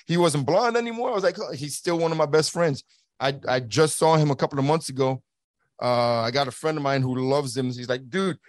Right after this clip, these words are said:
they're playing Austin, Houston, and San Antonio." And he owns a bar in Eagle Pass where I was a Border Patrol agent, and they play down there. And then, and then they're gonna play my bar.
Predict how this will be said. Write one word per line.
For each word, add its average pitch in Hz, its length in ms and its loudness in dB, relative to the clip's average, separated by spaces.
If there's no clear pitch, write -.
they're 151 80 4
playing 156 460 0
Austin, 175 400 0
Houston, 185 640 0
and 185 200 0
San 160 240 0
Antonio." 143 440 -2
And 131 100 -2
he 135 80 4
owns 160 240 2
a 135 60 -2
bar 147 260 0
in 131 80 -2
Eagle 135 220 -4
Pass 147 340 -2
where 127 120 -4
I 123 40 -2
was 123 140 -6
a 104 40 -10
Border 143 220 -4
Patrol 135 300 -4
agent, 120 320 -4
and 127 100 -2
they 135 100 2
play 160 260 2
down 139 220 0
there. 123 100 -2
And 139 100 0
then, 147 180 -2
and 139 140 -2
then 180 100 2
they're 202 120 0
gonna 170 120 -4
play 165 200 -8
my 180 180 0
bar. 131 320 0